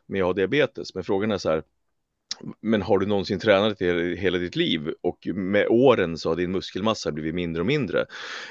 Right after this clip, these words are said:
Eh, det kanske är så att du har fett runt buken, eh, vilket gör, och det syns inte för de ligger runt organen, eh, men du har för lite muskler för att balansera upp där. Ja, men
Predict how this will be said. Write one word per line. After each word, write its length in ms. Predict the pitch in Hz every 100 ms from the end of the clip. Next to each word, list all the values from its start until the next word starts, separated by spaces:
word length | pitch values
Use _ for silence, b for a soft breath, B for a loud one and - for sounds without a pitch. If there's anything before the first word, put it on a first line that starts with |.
| B
Eh, 520 | 82 80 78 78 76 78
det 140 | 95
kanske 220 | 107 - 98
är 120 | -
så 140 | -
att 220 | 69 - - - 90 87 - -
du 100 | 104
har 120 | 98
fett 340 | 92 123 - 98
runt 160 | 82
buken, 640 | 104 175 202 - 87 69 85 - _
eh, 100 | 90
vilket 360 | 82 82 87 87
gör, 340 | 87 82 80 - -
och 280 | 107 117
det 80 | 117
syns 340 | - 165 214 78
inte 160 | -
för 120 | -
de 40 | 90
ligger 220 | 98 87
runt 160 | 82 87
organen, 560 | 85 165 185 69 60 104 - _ _ _ _ -
eh, 160 | 78 78
men 140 | 104
du 60 | 104
har 60 |
för 100 | -
lite 160 | 90 113
muskler 360 | 170 - -
för 100 | 76
att 80 | 90
balansera 380 | 95 85 - 147
upp 160 | 196 -
där. 100 | -
Ja, 140 | 98
men 220 | 127 110